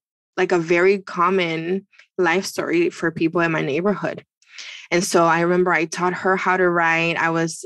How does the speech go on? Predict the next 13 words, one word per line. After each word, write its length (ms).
y-, 140
in 80
the 60
fir-, 400
first 360
grade, 460
um, 380
reading, 880
taught 200
her 100
how 180
to 100
read. 540